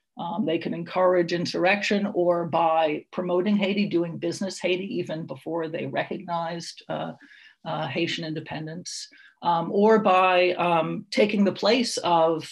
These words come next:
of the French colony. So, so, uh, Cuba becomes the major sugar producer in the Caribbean. So, uh, I think the French were engaged in this kind of imperial competition. They were interested, certainly, in preserving their ex-,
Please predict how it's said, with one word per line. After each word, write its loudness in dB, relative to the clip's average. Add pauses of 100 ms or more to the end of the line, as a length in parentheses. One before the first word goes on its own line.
(160)
of -4
the -8
French 0
colony. -2
So, -4 (120)
so, -6
uh, -8
Cuba -2
becomes -6
the -8
major -2
sugar -8 (100)
producer -12
in -2
the -6
Caribbean. -10 (540)
So, 0 (480)
uh, -14 (120)
I -2
think -2
the 2
French 2
were 2
engaged 2
in -4
this -6
kind -6
of -10
imperial -6
competition. -4
They 0
were -4
interested, 0
certainly, -6
in -6
preserving -2
their -4
ex-, -18